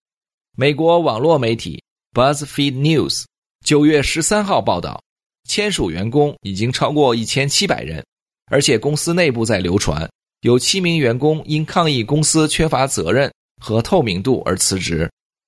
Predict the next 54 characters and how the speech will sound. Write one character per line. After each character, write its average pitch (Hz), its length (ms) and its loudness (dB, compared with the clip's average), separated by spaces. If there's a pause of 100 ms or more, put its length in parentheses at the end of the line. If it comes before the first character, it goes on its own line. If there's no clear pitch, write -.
(540)
自 202 160 2
从 143 200 -2
蜻 175 200 -2
蜓 135 180 -4
计 147 140 0
划 127 320 -2
被 120 140 0
曝 117 160 2
光 127 240 4
以 110 80 0
来， 82 300 -2 (520)
谷 139 120 0
歌 196 300 2
没 160 160 0
有 131 120 4
公 147 200 -2
开 156 220 0
回 95 200 -6
应 127 240 -2 (140)
外 139 200 -2
界 123 140 -8
的 104 120 -4
担 135 220 -2
忧 143 280 2
和 - 180 -6
质 131 260 2
疑。 85 260 -8 (920)
谷 131 120 2
歌 180 240 2
C 180 180 0
E 185 200 0
O 185 260 2 (160)
皮 - 160 -2
查 175 240 0
伊 196 380 -4
九 139 240 4
月 165 160 4
上 170 240 2
旬 107 280 -2 (280)
缺 190 200 2
席 165 200 0
美 104 160 0
国 95 180 -4
参 165 260 -2
议 160 100 0
院 135 300 2
情 113 200 -2
报 143 160 2
委 98 160 0
员 80 200 -6
会 131 260 0
听 - 220 -4
证 123 200 2
会。 113 200 0